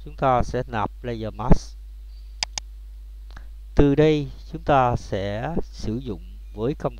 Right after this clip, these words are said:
cụ tô màu chuyển sắc với trắng đen. Chúng ta gõ phím D trên bàn phím để chuyển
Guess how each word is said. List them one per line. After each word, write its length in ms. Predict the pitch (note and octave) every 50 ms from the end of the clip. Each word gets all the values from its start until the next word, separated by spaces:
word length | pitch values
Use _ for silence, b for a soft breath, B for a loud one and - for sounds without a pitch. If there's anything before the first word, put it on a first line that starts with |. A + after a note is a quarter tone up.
| -
cụ 400 | - - D#2 E2 E2 F2 G2 G2 - - - - - - - - - - - - - -
tô 160 | C#3 C3 B2
màu 220 | A2+ A2 G#2 F#2+ - -
chuyển 180 | - E2+ G#2 A#2
sắc 260 | - - C3+ C3+ - - - - - - -
với 140 | G2 G#2 A#2
trắng 240 | - - A#2+ B2 B2+
đen. 200 | A#2 G#2+ G2 - - - B B B B B B - -
Chúng 100 | - F#3+
ta 160 | - - E3+
gõ 360 | C3+ A#2 A2 G#2+ E2+ C#2 A#2 D3
phím 300 | - - D#3 F3 F#3 E3+ D3
D 40 | D3 D3 D3+ D3 C#3 - -
trên 140 | - C#3 B2
bàn 160 | A#2 G#2 -
phím 280 | - - - A#2+ C3 C#3+ - - - - - - - - - -
để 120 | G#2+ B2 - - - -
chuyển 380 | G#2+ G2 F#2+ G#2 B2+ F#3+ B3